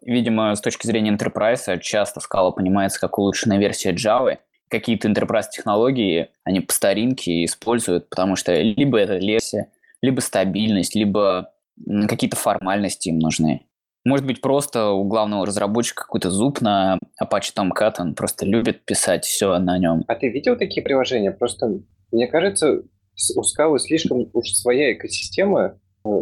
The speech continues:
Speaker 2: и это почти невозможно увидеть, что у тебя, типа, какой-то вот есть большой проект на Java, и ты там сбоку скалку втыкаешь для каких-то задач. Я
Speaker 1: Вообще, да, непонятно, насколько это Scala просто опрос в таком случае.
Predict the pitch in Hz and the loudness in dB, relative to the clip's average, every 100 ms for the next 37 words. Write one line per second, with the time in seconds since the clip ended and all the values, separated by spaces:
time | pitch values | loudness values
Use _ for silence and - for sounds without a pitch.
0 | - 117 120 - 123 117 127 - 143 110 | 0 0 2 2 0 -2 -4 -2 0 2
1 | 117 117 117 147 117 107 117 180 151 - | 2 2 0 -2 -2 0 2 2 0 0
2 | 107 101 101 113 107 101 107 110 104 110 | 2 2 2 0 0 -2 -4 -4 -2 -2
3 | 104 101 - 101 101 95 95 - 95 - | 0 -2 -2 0 0 -2 -4 -2 -2 -2
4 | 95 98 165 196 139 - - 139 143 110 | -4 0 0 0 -2 -4 -6 -4 -4 -4
5 | _ _ - 107 110 143 131 104 98 - | _ _ -16 -10 -4 -2 0 2 2 -2
6 | _ - - 117 101 - - - 123 139 | _ -8 -2 -2 -2 -8 -16 -4 0 0
7 | 98 - - _ _ 101 101 104 - 104 | -2 -8 -14 _ _ -6 -4 -6 -4 -2
8 | 104 95 85 - _ _ - 113 113 - | 0 0 -2 -6 _ _ -2 0 2 -2
9 | 427 _ _ - 131 143 208 165 120 104 | -10 _ _ -4 0 0 2 2 2 0
10 | 131 135 117 107 107 120 104 87 92 - | 0 0 0 -2 -2 -2 -2 -2 -2 0
11 | 107 85 - - - - - - - - | 2 0 -2 -8 -6 -4 -2 -2 -4 -6
12 | - - - - - | -6 -4 -4 -4 -6